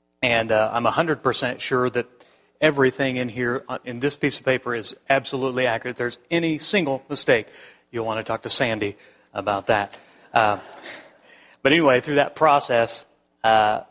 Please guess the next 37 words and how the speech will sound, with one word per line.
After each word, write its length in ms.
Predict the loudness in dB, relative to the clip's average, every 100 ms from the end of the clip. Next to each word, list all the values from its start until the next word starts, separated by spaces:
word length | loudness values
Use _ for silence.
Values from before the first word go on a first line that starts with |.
| _ -2
a 220 | -2 -2 -14 _ _
sermon 280 | -2 0 2
title 240 | 2 0 0
goes 240 | -2 -2
in 100 | -6
there. 180 | -6 -6
Sometimes 360 | -8 -8 -6
I 60 | -8
put 160 | -8 -10
it 40 |
in 80 | -10
there. 120 | -12
Sometimes 380 | -12 -8 -8 -8
Sandy 180 | -10 -10
puts 260 | -12 -14 _
it 80 | -12
in 80 |
there. 180 | -8 -10
Where 200 | -10 -14 _ _ _ _ -6
they 100 | -4
were 100 | -2
checking 420 | 2 2 2 -2
it, 120 | -2
and 80 | 2
Mark 200 | 0 0
told 200 | 0 0
me 100 | 0
that 140 | 0
there 100 | -2
was 100 | -4
a 40 | 0
little 160 | 0
faux 360 | 0 2 2 2
pas 280 | 2 4 4
in 60 |
there. 200 | 2 -2
It 160 | -2 -6